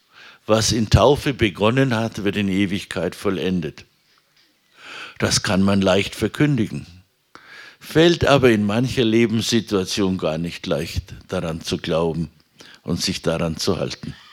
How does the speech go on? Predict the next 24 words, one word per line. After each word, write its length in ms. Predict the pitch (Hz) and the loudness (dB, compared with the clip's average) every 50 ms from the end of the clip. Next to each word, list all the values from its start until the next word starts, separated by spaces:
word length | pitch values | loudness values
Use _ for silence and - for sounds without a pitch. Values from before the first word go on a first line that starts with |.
| - _ _ _ _ _ _ _ _ _ - - - - - - - - - | -20 _ _ _ _ _ _ _ _ _ -20 -20 -18 -18 -18 -18 -20 -18 -12
Geh 140 | - 107 107 | -8 -8 -8
gut, 500 | 95 - 113 113 117 120 110 - - - | -4 0 2 4 4 4 2 0 -6 -6
gnädig 520 | - 87 92 95 95 101 104 92 95 - - | 0 4 4 6 6 6 4 2 0 -2 -2
und 200 | 92 87 80 - | -2 -2 0 0
barmherzig 840 | 82 76 85 80 82 82 78 - - - - - - - - - - | -2 -2 -2 -2 -4 -6 -8 -8 -10 -10 -10 -8 -10 -10 -14 -10 -4
mit 240 | - 95 87 90 - | -4 -4 -4 -4 -4
dir 160 | 90 90 87 | -4 -4 -2
und 160 | 82 76 69 | -2 -4 -4
den 160 | 80 80 76 - | -4 -4 -4 -4
anderen 360 | - 73 73 65 71 71 - | -6 -6 -8 -8 -10 -10 -10
um. 240 | - - - - - _ _ _ _ _ _ _ _ _ _ _ _ _ _ _ _ _ - - - - - - - - - - - - - | -12 -14 -14 -16 -18 _ _ _ _ _ _ _ _ _ _ _ _ _ _ _ _ _ -20 -18 -14 -12 -10 -10 -10 -12 -12 -14 -6 2 4
Die 100 | 131 123 | 4 6
Verheißung 800 | - - 117 95 92 104 120 143 143 131 - - 160 156 160 165 | 6 6 4 4 4 2 2 2 2 0 0 0 2 2 2 2
ist 240 | 156 147 - - | 0 -2 -4 -6
allerdings 540 | - 123 131 135 127 123 139 143 143 - - | -4 -2 -2 0 0 0 0 0 0 -2 -6
klar 320 | - - 120 113 113 113 110 | -4 0 2 2 4 2 2
und 180 | 120 120 113 | 0 -2 -2
deutlich. 440 | 101 87 85 85 - - 64 64 - - - - - _ _ _ _ _ _ _ _ _ _ _ _ - - - - - - - - _ _ _ _ _ _ _ _ _ | -2 -2 -4 -4 -8 -12 -16 -18 -18 -18 -20 -20 -20 _ _ _ _ _ _ _ _ _ _ _ _ -20 -20 -20 -18 -18 -18 -20 -20 _ _ _ _ _ _ _ _ _
Nie 460 | 104 104 120 135 143 151 147 139 113 | 0 2 4 6 6 6 6 4 4
werde 360 | 107 110 104 107 107 92 98 | 4 4 6 4 4 2 0
ich, 300 | 85 78 95 110 107 - | -2 -2 -2 -4 -4 -6
so 200 | - - 107 104 | -6 -2 -2 -2
der 160 | 95 90 85 | 0 -2 -4
Christus, 960 | 80 - - 90 110 110 - - - - 107 104 - - - - - - - | -8 -8 -6 -4 -2 -2 -4 -4 -6 -6 -6 -6 -6 -8 -8 -10 -10 -12 -16